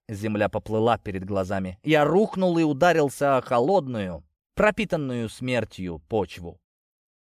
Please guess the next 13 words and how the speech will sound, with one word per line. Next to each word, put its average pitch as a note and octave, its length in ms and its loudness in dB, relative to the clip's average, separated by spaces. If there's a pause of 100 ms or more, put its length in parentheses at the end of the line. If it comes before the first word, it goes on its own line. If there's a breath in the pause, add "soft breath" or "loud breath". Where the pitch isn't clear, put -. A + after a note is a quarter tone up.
(220)
Попытался A2+ 520 0
подняться, A2+ 500 -4
но A2 140 -2
боль A2+ 220 0
пронзила B2 680 -2
каждую B2 480 -2
мышцу. C3 600 -6 (380)
Рыцарь C#3+ 540 2
занес B2+ 380 -2
клинок C3 380 -2
для A#2+ 140 0
последнего A#2+ 640 -2
удара. G#2+ 440 0